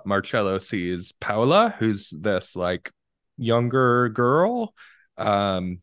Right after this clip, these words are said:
who we've met in, like, an earlier scene that's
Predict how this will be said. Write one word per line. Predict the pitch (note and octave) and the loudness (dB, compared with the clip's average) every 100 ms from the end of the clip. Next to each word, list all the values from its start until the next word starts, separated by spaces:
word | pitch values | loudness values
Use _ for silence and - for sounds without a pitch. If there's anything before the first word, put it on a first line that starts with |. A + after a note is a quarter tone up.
| _ | _
who | A#2 | -6
we've | G2 G2 | -4 -4
met | G#2+ G2 G2+ - | 0 2 2 0
in, | G#2 G2 F#2+ F#2 F2+ | -2 -2 -4 -6 -6
like, | G#2 G2 | -4 -2
an | F2+ | -2
earlier | A2 A2 A2+ A2+ A2 A2 | 0 0 2 2 2 0
scene | - - A2+ A#2+ B2 B2 | -2 -4 -2 -2 -2 -2
that's | G2 F#2 - | -4 -6 -12